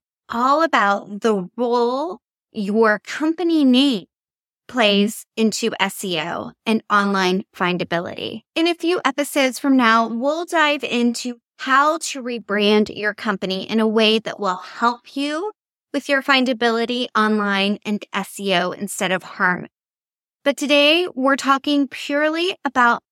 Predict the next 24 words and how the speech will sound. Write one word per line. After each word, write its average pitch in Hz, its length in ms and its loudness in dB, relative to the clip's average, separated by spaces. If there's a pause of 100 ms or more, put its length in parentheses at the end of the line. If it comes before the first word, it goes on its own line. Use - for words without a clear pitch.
(140)
picking 294 520 -4
a 220 220 0
new 262 540 0 (180)
name 240 540 2 (100)
for 202 680 4
your 233 220 -6
company 202 600 -4 (400)
or 190 360 0
clinic. 415 380 -2 (1500)
I 277 80 2
don't 320 200 2
know 302 160 0
about 247 300 0
you, 185 400 -8 (240)
but 233 160 -6 (140)
I 254 600 2 (180)
love 208 680 0 (140)
naming 196 720 -4
things. - 580 -12 (460)
People, 247 580 -4 (220)
pets, - 600 -2 (280)
products, - 840 0
product 302 440 0
lines, 269 520 -2